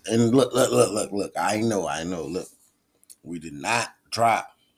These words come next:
a Friday's episode intentionally.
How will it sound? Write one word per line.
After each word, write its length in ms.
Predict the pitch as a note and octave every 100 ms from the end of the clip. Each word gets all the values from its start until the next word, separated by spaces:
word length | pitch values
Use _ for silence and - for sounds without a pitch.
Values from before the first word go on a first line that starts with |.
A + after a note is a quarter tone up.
| _
a 80 | E2+
Friday's 680 | - G2+ G2 F#2 F2 E2+ -
episode 600 | - - - - F2+ D#2 -
intentionally. 880 | D2 - - D3 - E2 B1+ A1+